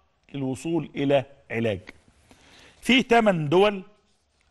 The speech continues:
ألمانيا وفرنسا وإيطاليا وأمريكا وأستراليا وكندا وإسرائيل والصين.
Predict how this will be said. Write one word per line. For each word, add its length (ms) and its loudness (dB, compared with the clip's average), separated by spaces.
ألمانيا 520 2
وفرنسا 840 2
وإيطاليا 760 4
وأمريكا 840 2
وأستراليا 720 2
وكندا 880 2
وإسرائيل 640 -2
والصين. 440 2